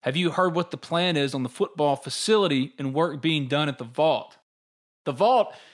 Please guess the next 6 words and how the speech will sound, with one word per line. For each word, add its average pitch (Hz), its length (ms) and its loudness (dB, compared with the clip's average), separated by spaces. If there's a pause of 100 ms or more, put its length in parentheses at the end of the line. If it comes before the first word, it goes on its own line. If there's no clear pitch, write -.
(160)
it's - 260 -2
mostly 160 760 2
suite 202 420 -2
stuff, - 540 0
I 202 100 0
think. 233 380 -2